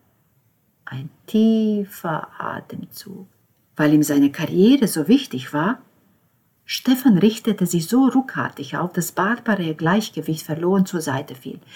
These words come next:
„Weil er ein Arschloch war und ist“, meine schon ältere, unerwartet schwanger gewordene Mutter sitzen ließ und mit einer jungen Sportlerin wegzog und sich nie einen Dreck um uns gekümmert hat. „So, alles klar jetzt?“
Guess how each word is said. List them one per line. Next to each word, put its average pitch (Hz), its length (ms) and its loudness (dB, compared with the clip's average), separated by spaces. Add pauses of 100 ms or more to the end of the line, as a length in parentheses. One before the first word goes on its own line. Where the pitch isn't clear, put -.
(260)
„Weil 196 200 8
er 180 60 10
ein 190 140 4
Arschloch 196 480 4
war 240 240 8
und 202 160 8
ist“, - 360 4 (240)
meine 151 200 -4
schon 147 280 -2
ältere, 185 480 4
unerwartet 185 760 4
schwanger 180 380 0
gewordene 165 560 0
Mutter 180 340 2
sitzen 180 380 2
ließ 196 260 4 (280)
und 226 100 12
mit 233 180 10
einer 208 220 4
jungen 202 460 8
Sportlerin 190 880 2
wegzog 202 680 2
und 190 120 6
sich 185 260 2
nie 214 480 10
einen 151 320 -6
Dreck 220 340 4
um 160 140 -2
uns 160 180 -8
gekümmert 160 540 -4
hat. - 260 -6 (100)
„So, 175 360 -4 (400)
alles 147 320 0
klar 196 240 6
jetzt?“ 226 420 4